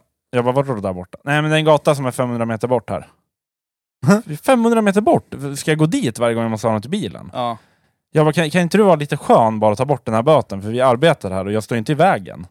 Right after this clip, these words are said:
Speaker 3: Ja.
Speaker 1: Visst, jag står där man inte får stå, men jag står inte i vägen.
Speaker 3: Ja.
Speaker 1: Han bara, nej. Jag flippar. <laughs>
Speaker 2: Ja, men det
Speaker 3: Ja,
Speaker 2: där,
Speaker 3: jag
Speaker 2: då
Speaker 3: fattar.
Speaker 2: brinner man ju.
Speaker 1: Ja.
Speaker 2: Så det,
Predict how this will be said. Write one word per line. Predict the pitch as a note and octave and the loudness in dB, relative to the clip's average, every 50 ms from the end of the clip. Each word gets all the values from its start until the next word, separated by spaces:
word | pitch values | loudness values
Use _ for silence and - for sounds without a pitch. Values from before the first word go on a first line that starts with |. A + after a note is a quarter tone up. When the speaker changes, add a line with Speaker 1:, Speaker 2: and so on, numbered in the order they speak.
| _ | _
Speaker 3:
Ja. | - A#2+ A2+ G#2+ | -10 -8 -6 -4
Speaker 1:
Visst, | G#2 C#3+ C3+ - | -2 -2 -2 0
jag | C3+ C3 | -2 -2
står | - E3+ D3+ | 0 0 0
där | C#3 B2 | 0 0
man | A2+ A2 | 0 -2
inte | G2+ F#2+ - | -4 -6 -6
får | C#3 C3+ B2 | -4 -4 -4
stå, | G#2+ - - F2 E2 | -4 -4 -8 -10 -10
men | F2+ F#2+ | -8 -10
jag | G2 G2 | -10 -8
står | - G#2+ | -8 -10
inte | G2+ G#2+ | -6 -2
i | A#2 | 0
vägen. | B2 B2 A2+ F#2+ C2 - - - | 0 0 0 0 -6 -12 -14 -12
Speaker 3:
Ja. | B2 B2 A#2+ A2+ - _ _ _ - - - _ _ _ | -10 -8 -8 -10 -12 _ _ _ -20 -20 -20 _ _ _
Speaker 1:
Han | - C#3+ C3 | -4 -2 0
bara, | B2+ B2 - - | 0 -2 -2 -2
nej. | C#3+ C#3 A#2+ - - - _ _ _ _ _ _ _ _ _ _ _ _ _ _ _ _ _ _ _ | -4 -4 -4 -4 -10 -20 _ _ _ _ _ _ _ _ _ _ _ _ _ _ _ _ _ _ _
Jag | - A2+ F#2+ E2+ | -8 -8 -8 -6
flippar. | - G#2 F#2+ - - A2 A#2+ A#2+ - - | -8 -10 -10 -8 -8 -8 -6 -6 -8 -10
<laughs> | - - - | -12 -10 -4
Speaker 2:
Ja, | G#2+ A#2 B2+ | 0 0 0
men | B2+ B2+ A#2 | 0 0 -2
det | B2+ | 0
Speaker 3:
Ja, | B2 A#2+ | 2 2
Speaker 2:
där, | C3+ | 4
Speaker 3:
jag | C3 B2 | 4 4
Speaker 2:
då | A#2+ D3 | 4 2
Speaker 3:
fattar. | C#3 - C#3 | 2 2 2
Speaker 2:
brinner | C#3+ C3+ B2 G#2+ G2 | 2 2 2 0 -2
man | F#2 F#2 F#2+ | -4 -2 0
ju. | G2 | 2
Speaker 1:
Ja. | C3 B2 A#2 G#2+ | 4 4 4 2
Speaker 2:
Så | G#2+ - | 2 0
det, | C#3+ C#3 | -2 -4